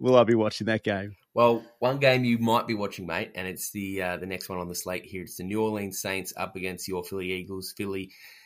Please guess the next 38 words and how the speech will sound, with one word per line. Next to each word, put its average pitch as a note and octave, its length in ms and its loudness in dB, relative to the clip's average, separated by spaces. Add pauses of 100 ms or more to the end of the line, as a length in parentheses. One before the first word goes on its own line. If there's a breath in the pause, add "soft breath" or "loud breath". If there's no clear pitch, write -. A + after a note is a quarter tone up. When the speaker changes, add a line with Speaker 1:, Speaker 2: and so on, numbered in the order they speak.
(140 loud breath)
Speaker 2:
going D#3 220 2
is D3 120 0
only C3+ 180 2
minus A2+ 340 0
six - 180 -6
favourites. G#2 520 -2
The - 80 -18
total A2 260 0
forty-three G#2+ 460 -2
and G#2 80 -4
a G2 40 -6
half. G2 320 -2
Obviously, G#2 360 -6
the F#2 80 -6
big F#2+ 220 -10
question F#2+ 340 -8
mark F#2+ 300 -4 (100)
around F#2 300 -6
Jalen F#2 300 -4
Hurts. F#2+ 300 -8
What A2 60 -6
do G#2+ 80 -6
you G2+ 80 -14
think, G#2 260 -10
mate? F2 260 -8
Do F#2+ 60 -16
you F#2+ 80 -10
think G2 160 -14
he'll G2 140 -8
get F#2 160 -6
up - 160 -6
and F2+ 80 -20
play? G2 260 -8 (1080 soft breath)
Speaker 1:
I, D3 240 8
I D3+ 120 8
really C#3+ 400 8
don't B2 260 4
know. G2+ 220 -2